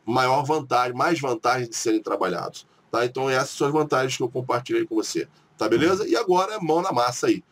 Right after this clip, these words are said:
Falou e sucesso. Tudo de bom. Tchau, tchau. Bem, pessoal, então é isso. Se você gostou desse vídeo, senta o dedo aí, deixa aquele like bacana para fortalecer o vídeo e também ajudar no crescimento do nosso canal.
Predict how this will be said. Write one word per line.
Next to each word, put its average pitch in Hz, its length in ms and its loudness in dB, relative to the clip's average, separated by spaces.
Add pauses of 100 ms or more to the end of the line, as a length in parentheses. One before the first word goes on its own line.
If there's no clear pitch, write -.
(120)
Falou 131 260 4
e 165 60 4
sucesso. - 580 -4 (380)
Tudo 143 140 -4
de 135 100 -2
bom. 117 80 4
Tchau, 117 300 -2
tchau. - 340 -4 (1160)
Bem, 180 180 2
pessoal, 160 300 0
então 180 180 0
é 160 60 4
isso. 110 120 4
Se 113 200 -2
você 160 60 0
gostou 147 280 2
desse 165 200 0
vídeo, 151 300 0
senta 175 640 0
o 165 40 2
dedo 143 220 2
aí, 139 140 4
deixa 139 300 -2
aquele 131 180 -2
like 123 260 0
bacana 127 480 -2 (260)
para 120 200 0
fortalecer 139 760 0
o 101 60 -2
vídeo 135 320 -4
e 165 80 2
também 139 380 0
ajudar 120 320 0
no 123 100 -4
crescimento 117 800 0
do 120 120 2
nosso 104 360 0
canal. 117 520 0